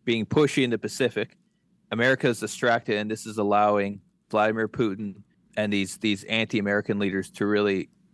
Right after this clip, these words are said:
bring Central Asia further under their influence and, and really towards this, this bigger picture of having this trade bloc that countered the United States. Uh, Europe sees this, and Europe is trying to get involved too.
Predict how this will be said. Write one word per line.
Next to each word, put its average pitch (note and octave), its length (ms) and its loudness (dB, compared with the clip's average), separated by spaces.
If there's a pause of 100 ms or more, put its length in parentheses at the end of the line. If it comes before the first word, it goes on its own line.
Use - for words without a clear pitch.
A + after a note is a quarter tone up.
(160)
bring A2 300 0
Central G#2+ 460 -2
Asia G2 360 -2
further G#2 420 0
under F#2+ 260 -2
their F#2 400 -2 (120)
influence G#2 640 -4
and, F#2+ 160 0
and G2+ 220 0
really G#2+ 360 4 (240)
towards A2 440 2
this, - 380 0
this A2 160 -2
bigger C3+ 360 2
picture B2 400 0
of G2+ 80 -2
having G#2 280 0
this F#2+ 140 -4
trade G#2+ 340 0
bloc F2+ 340 0 (640)
that G2+ 120 -2
countered G#2 340 0
the G2 80 -4
United F#2 320 -2
States. - 460 -6 (460)
Uh, G2+ 120 4
Europe B2 360 4
sees C3 280 2
this, A#2+ 240 0
and G#2+ 120 -4
Europe A2+ 260 0
is A2+ 80 -4
trying G#2+ 220 -2
to G#2 80 -4
get G2+ 280 0
involved G2 500 -2
too. G#2 240 -2